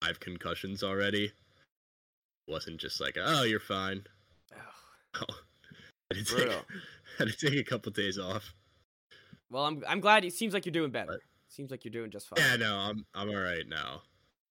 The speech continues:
Speaker 2: All right, good.
Speaker 1: But, yeah, I catch a break.
Speaker 2: All right.
Speaker 1: Bicycle helmet around.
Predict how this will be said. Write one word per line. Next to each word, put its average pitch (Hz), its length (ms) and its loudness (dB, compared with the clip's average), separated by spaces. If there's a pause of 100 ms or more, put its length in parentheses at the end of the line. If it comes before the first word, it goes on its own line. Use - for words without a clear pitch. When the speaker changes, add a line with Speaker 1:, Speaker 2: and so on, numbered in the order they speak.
(160)
Speaker 2:
All - 80 -14
right, 62 160 -18
good. - 100 -12
Speaker 1:
But, - 80 -4 (720)
yeah, 52 180 -6
I 67 180 -6 (1000)
catch - 200 -12
a - 60 -16
break. 60 340 -8 (1160)
Speaker 2:
All 71 80 -12
right. 165 300 2
Speaker 1:
Bicycle - 460 -12
helmet 62 200 -16
around. 64 380 -10